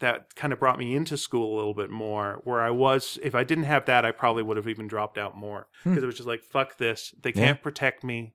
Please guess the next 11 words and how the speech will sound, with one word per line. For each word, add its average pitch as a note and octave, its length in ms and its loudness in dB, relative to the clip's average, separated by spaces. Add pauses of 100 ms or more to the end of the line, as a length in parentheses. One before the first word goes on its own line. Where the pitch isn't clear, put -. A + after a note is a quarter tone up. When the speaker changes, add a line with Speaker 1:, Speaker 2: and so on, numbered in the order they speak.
(220)
Speaker 1:
Uh, A2 520 4
it's, - 200 -8
it's A#2+ 120 -8
a A#2+ 60 -4
dangerous B2 420 -2
place." - 640 -2 (260)
Uh, A2 40 -8 (380)
I - 40 -2
shouldn't C3+ 360 0
be A2+ 220 -2
here. G#2+ 400 -2